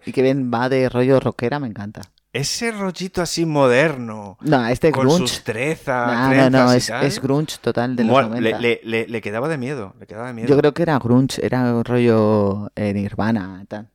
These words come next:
Speaker 1: Bueno, pues sí, sí.
Speaker 2: Ese rollo Nirvana que
Speaker 1: Y
Speaker 2: se
Speaker 1: él,
Speaker 2: llevaba
Speaker 1: y el
Speaker 2: antes.
Speaker 1: protagonista que iba siempre con camisas como de flores.
Speaker 2: Sí, sí,
Speaker 1: Y tal,
Speaker 2: así.
Speaker 1: y americanas y tal de
Speaker 2: Bueno,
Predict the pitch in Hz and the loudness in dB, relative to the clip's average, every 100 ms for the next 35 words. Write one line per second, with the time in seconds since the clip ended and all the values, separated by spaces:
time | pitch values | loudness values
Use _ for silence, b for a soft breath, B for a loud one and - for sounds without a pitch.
0 | _ - 127 110 95 92 120 90 - - | _ -16 -14 -12 -12 -10 -10 -12 -14 -14
1 | 127 151 127 131 131 123 120 123 110 107 | -4 0 2 4 4 4 2 -2 -2 -2
2 | 113 107 - 104 107 120 143 113 110 117 | -2 -4 -8 -4 0 4 4 2 0 0
3 | 117 113 104 104 117 131 151 127 143 - | 0 0 -4 -6 -6 -8 -8 -8 -10 -10
4 | 135 135 120 95 107 - 135 113 90 85 | -10 -10 -12 -12 -14 -14 -14 -14 -14 -12
5 | 139 143 - 107 123 147 - 165 147 117 | -12 -12 -16 -8 -6 -6 -6 -4 0 2
6 | 143 117 117 113 107 98 117 180 135 113 | 2 2 4 4 2 0 -2 -2 -4 -6
7 | 120 131 123 120 117 120 110 110 107 | -8 -6 -4 0 2 0 -2 -6 -10